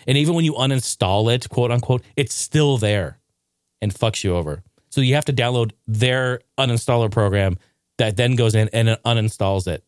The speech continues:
It's like, and the problem was, is that they did it to where they didn't show it. They're like, "Shh, install this in here. Don't let them know it's there." To try to be like, "Yo, we'll get those hackers. We'll get those cheaters. They won't even know it's here."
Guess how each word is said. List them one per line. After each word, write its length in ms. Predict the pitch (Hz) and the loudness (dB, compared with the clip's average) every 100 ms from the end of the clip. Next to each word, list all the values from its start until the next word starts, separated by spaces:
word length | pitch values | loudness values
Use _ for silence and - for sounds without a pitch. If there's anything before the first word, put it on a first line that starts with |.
| _ | _
It's 160 | 110 110 | -4 -2
like, 240 | 107 - _ _ _ 117 - | -4 -8 _ _ _ -12 -6
and 180 | 160 165 | -2 0
the 60 | 156 | -2
problem 420 | - 165 180 165 | -2 -2 -2 -2
was, 240 | 143 143 | -2 -2
is 100 | 123 | -2
that 120 | 123 113 | -2 -2
they 100 | 110 | 0
did 220 | 110 123 | 0 0
it 220 | 135 - _ _ _ _ _ _ _ - | 0 -6 _ _ _ _ _ _ _ -4
to 80 | 120 | 0
where 120 | 120 | 2
they 100 | 117 | 2
didn't 220 | 131 107 | 0 -2
show 260 | - 123 104 | -2 0 0
it. 40 | |
They're 100 | 98 | 0
like, 260 | 95 87 - _ _ _ | -2 -4 -8 _ _ _
"Shh, 340 | - - - - _ _ | -12 -10 -10 -16 _ _
install 380 | 120 - 110 127 | -4 -2 -2 0
this 200 | 120 - | 0 0
in 80 | 107 | 0
here. 260 | 92 82 - _ _ _ _ - | 0 -2 -6 _ _ _ _ -2
Don't 180 | 120 | 0
let 140 | 131 120 | 0 2
them 140 | 110 | 4
know 160 | 104 98 | 4 2
it's 140 | 92 | -2
there." 320 | 98 87 71 - _ _ _ _ _ _ _ _ _ _ _ _ - | -4 -4 -4 -12 _ _ _ _ _ _ _ _ _ _ _ _ -6
To 60 | |
try 180 | 120 139 | -2 0
to 60 | 127 | 0
be 100 | 123 | 0
like, 260 | 95 - | -2 -2
"Yo, 280 | 110 110 87 107 | -2 -2 -2 0
we'll 100 | 117 | 2
get 140 | 117 | 0
those 160 | 95 - | -2 -4
hackers. 500 | 98 - 87 - - _ | -6 -6 -8 -10 -14 _
We'll 120 | 135 | -2
get 160 | 131 117 | -2 -2
those 180 | 113 - | -6 -4
cheaters. 500 | 120 110 90 - - _ _ _ _ - | -4 -4 -6 -8 -12 _ _ _ _ 0
They 60 | |
won't 160 | 151 170 | 2 2
even 140 | 143 | 2
know 160 | 143 131 | 0 -2
it's 140 | 110 | -2
here." 340 | 131 117 90 | 0 0 -2